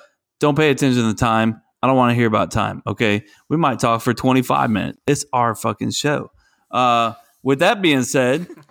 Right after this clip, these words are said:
<laughs> we have a very, very anticipated guest on hand today,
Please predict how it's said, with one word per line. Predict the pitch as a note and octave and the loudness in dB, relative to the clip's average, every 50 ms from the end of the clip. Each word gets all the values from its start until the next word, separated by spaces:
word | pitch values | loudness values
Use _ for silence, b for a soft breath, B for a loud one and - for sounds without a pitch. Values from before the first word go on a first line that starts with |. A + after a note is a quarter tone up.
| _ - - | _ -20 -20
<laughs> | - _ _ - - _ | -20 _ _ -20 -16 _
we | - D3 E3+ | -2 0 2
have | F#3 F3 | 2 2
a | D3+ C3+ | 0 -2
very, | B2 B2 C3 D3+ D#3+ F3 E3+ D#3+ D3 C#3 C3+ C3 B2+ B2 A#2+ | -2 0 2 4 4 6 6 6 6 4 4 4 4 2 0
very | A2 A2 A2+ C3 C#3 D3 D3 D3 C#3 C3 B2+ A#2+ A#2+ A#2 A2 G2+ b b b b b b b b b _ | -2 -2 0 0 2 4 4 2 2 2 2 2 0 0 -2 -4 b b b b b b b b b _
anticipated | C3+ C#3+ D#3 D#3 C#3+ B2+ - - D#3+ D#3 C#3 - D3 C#3 A2+ - - D3 C#3 C#3 C3+ B2 A#2+ G#2+ G#2+ G#2+ | -2 -2 0 0 -2 -2 -2 -2 0 0 0 0 0 -2 -2 0 0 2 2 4 4 2 2 0 -4 -2
guest | A2+ C3+ C3+ C3 A2 - - - - - - - _ _ _ _ _ _ _ _ _ _ _ _ _ _ _ - | 0 2 2 2 0 -2 -4 -6 -8 -10 -12 -14 _ _ _ _ _ _ _ _ _ _ _ _ _ _ _ -4
on | B2 B2 B2 A#2 A2+ | 0 0 0 0 0
hand | A#2+ B2+ A#2+ A#2 A2+ | 0 0 0 0 -2
today, | G#2+ - G#2+ A2 G#2+ G#2+ A2 G#2 G2+ G2+ - | -2 -4 -2 -2 0 0 0 0 -2 -4 -6